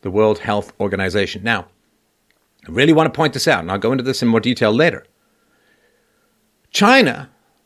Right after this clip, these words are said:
does not have a choice about whether it informs the world of a potential illness, a potential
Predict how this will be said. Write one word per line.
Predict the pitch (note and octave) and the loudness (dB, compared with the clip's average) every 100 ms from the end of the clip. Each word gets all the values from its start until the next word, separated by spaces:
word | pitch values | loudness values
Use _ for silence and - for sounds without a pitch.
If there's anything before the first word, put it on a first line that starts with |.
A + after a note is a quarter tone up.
| _ | _
does | D#3 D3 | 0 4
not | G3+ C#4 | 4 2
have | A#3 C4 | 0 2
a | G3 | 2
choice | D#3 - G#3+ A3 - - - - _ _ - | 0 -2 2 2 0 0 0 -2 _ _ -4
about | B2 B2 A#2+ A2 | -2 0 -2 0
whether | B2 G2+ F2+ - _ _ _ _ _ _ _ - | 0 0 -4 -10 _ _ _ _ _ _ _ -4
it | A#2 | -2
informs | A2+ - C#3+ B2 | -2 0 0 0
the | A2+ | 0
world | A#2+ A2+ | 2 4
of | G#2 | 2
a | G#2+ | -2
potential | - A#2+ G#2 - F#2+ - _ _ _ - | -4 -2 -4 -4 -10 -10 _ _ _ 0
illness, | A#2+ F#2 - - _ _ | 0 0 -6 -12 _ _
a | F2+ | -12
potential | F#2+ F2+ G#2 - F#2 | -10 -4 -4 -4 -10